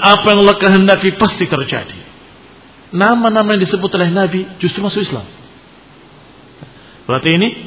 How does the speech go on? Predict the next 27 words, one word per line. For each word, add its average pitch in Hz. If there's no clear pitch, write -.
dua 180
kejadian 170
yang 160
sepertinya 160
kejadian 165
yang 156
bertolak 156
belakang 170
dengan 156
apa 165
yang 151
sudah 156
diriwayatkan 156
tentang 156
Abu 160
Talib. 143
Abu 190
Talib, 240
Rasulullah 196
sallallahu 202
alaihi -
wasallam -
sangat 233
berharap 190
untuk 180
masuk 147
Islam, 147